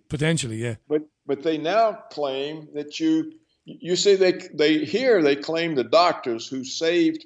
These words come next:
Speaker 2: people's lives from covid with ivermectin and H C Q, they try to throw them out of the medical profession. They try to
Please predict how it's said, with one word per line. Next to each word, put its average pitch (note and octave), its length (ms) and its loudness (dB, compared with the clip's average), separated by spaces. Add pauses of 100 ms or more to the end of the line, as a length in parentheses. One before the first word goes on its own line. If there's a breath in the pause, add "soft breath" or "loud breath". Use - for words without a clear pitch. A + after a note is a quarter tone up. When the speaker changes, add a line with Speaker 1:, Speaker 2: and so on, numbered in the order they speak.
Speaker 2:
people's C#3+ 480 -4
lives A2+ 840 2
from A2 180 -16
covid A2+ 560 0
with A2 160 -6
ivermectin A#2+ 960 -2
and A2 100 -12
H C3+ 300 -6
C B2+ 160 -6
Q, D#3+ 520 0 (680 loud breath)
they F3 840 2 (160)
try F3 320 4
to F3 100 0
throw F3 360 -2
them E3+ 160 -2
out E3+ 480 -4
of D3+ 200 -2
the E3 80 -2
medical G#3+ 500 -2
profession. A2 580 -2
They A#2 120 -4
try D3 200 4
to D3 120 -4